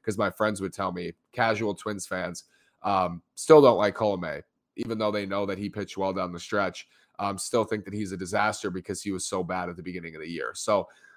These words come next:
there's this perception of him that unfortunately just can't be undone because there was so much destruction early on. But he's gonna go to free agency. It leaves open that right-handed high leverage relief role that the Twins need to fill this offseason. They needed to fill it,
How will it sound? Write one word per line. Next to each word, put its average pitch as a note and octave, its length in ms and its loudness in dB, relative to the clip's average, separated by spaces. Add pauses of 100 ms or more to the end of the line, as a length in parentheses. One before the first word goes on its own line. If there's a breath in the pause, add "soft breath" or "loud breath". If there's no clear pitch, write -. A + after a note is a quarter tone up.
(300 soft breath)
there's C3+ 240 10
this C#3 160 8
perception B2+ 560 6
of A#2 100 2
him A#2+ 460 2
that A2+ 180 0
unfortunately A2+ 640 0
just G2 200 -6
can't A2 220 -4
be G#2+ 120 -2
undone F#2+ 480 -2
because F#2 260 -8
there F#2+ 120 -4
was F#2+ 500 0
so G2 360 -2
much F#2 440 -6
destruction F2+ 840 -6 (140)
early F2 340 -6
on. E2+ 320 -6
But F#2+ 160 -4 (380 soft breath)
he's C3+ 160 0
gonna D3 160 6
go C#3 80 8
to C3+ 80 6
free C3 240 4
agency. B2+ 580 2
It A2 140 -2
leaves B2 260 0
open C#3 380 4
that B2 180 2
right-handed B2 480 0
high A#2+ 200 2
leverage A#2+ 600 -2
relief A#2 400 -2
role G2 180 0
that F2+ 100 -6
the F2+ 60 -20
Twins G#2 280 -8
need G2+ 120 -6
to F#2+ 40 -10
fill G2 200 -6
this G2 180 -8
offseason. F#2+ 480 -6
They F#2 80 -8
needed F#2+ 260 -10
to F2+ 60 -18
fill G2+ 260 -4
it, F#2+ 140 -4